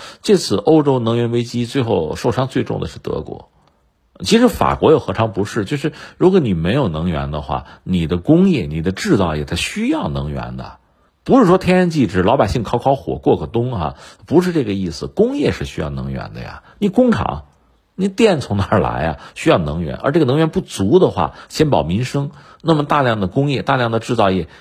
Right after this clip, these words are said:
就只能外迁了。这前两天马克龙不是请了四十九个欧洲的这个企业家，就是大家吃个饭啊，那也是请客吃饭，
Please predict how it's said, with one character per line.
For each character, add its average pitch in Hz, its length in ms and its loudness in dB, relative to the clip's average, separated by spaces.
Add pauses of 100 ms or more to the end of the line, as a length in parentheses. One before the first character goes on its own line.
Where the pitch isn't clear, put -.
(140)
就 131 140 2
只 - 160 -6
能 76 140 -6
外 101 160 0
迁 - 300 -8
了。 143 180 -10 (260)
这 180 100 4
前 165 220 2
两 143 140 4
天 131 220 0
马 98 140 0
克 104 100 -2
龙 127 140 2
不 135 100 0
是 131 60 -4
请 87 240 0
了 104 80 -2
四 - 180 0
十 196 140 0
九 92 260 -2
个 - 380 0 (260)
欧 175 240 6
洲 98 240 0
的 73 160 -6
这 67 100 -8
个 69 60 -6
企 - 220 -4
业 57 80 -6
家， 58 240 -14 (480)
就 76 120 -8
是 73 60 -6
大 82 140 -2
家 95 100 2
吃 127 140 -4
个 156 100 4
饭 175 180 2
啊， 67 400 -6
那 78 180 -2
也 85 220 2
是 - 80 -2
请 87 120 0
客 123 80 2
吃 127 100 0
饭， 175 200 2